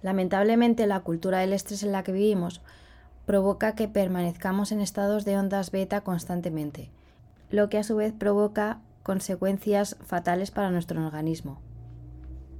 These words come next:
El mundo acelerado en el que vivimos hace que predominen las ondas de tipo beta,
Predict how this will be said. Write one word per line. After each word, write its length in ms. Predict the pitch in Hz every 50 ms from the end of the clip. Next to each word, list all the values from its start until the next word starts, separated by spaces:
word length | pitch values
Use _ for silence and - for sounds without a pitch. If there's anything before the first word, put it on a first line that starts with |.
| - - - - _ _ _ _ _ _ _ - - - - - - - -
El 160 | - 208 202 208
mundo 220 | 208 226 233 254
acelerado 480 | 277 277 269 247 247 240 233 220 220 214
en 60 | 208
el 120 | 208 208
que 120 | 214 214 208
vivimos 600 | 214 226 233 240 240 220 196 196 202 - - - - -
hace 340 | - 175 165 - - 202 202
que 180 | - - 202 202
predominen 840 | 208 190 196 185 180 175 175 175 180 185 190 196 202 208 202 - - - -
las 340 | 190 190 185 180 175 -
ondas 300 | 196 190 190 190 196 196
de 100 | 190 185
tipo 300 | 175 175 175 175 180 185
beta, 380 | 170 160 156 156 - 147 165 -